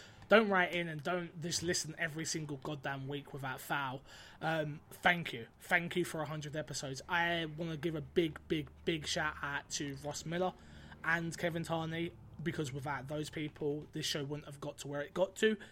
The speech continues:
I wanna give a big, big shout out to the man who stepped up when I had absolutely nobody,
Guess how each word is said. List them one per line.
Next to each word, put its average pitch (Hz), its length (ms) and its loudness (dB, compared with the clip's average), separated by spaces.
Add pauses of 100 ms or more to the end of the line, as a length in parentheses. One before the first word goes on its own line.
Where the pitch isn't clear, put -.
(240)
I 175 60 8
wanna 208 160 8
give 175 120 2
a 156 60 -2
big, 156 240 -2
big 156 140 -4
shout 156 200 0
out 151 260 0
to 165 180 0
the 147 100 -6
man 156 240 0
who 147 80 -6
stepped - 360 -4
up 151 280 -4
when 160 100 -4
I 147 80 -4
had 151 160 -4
absolutely 135 480 -6
nobody, 147 560 0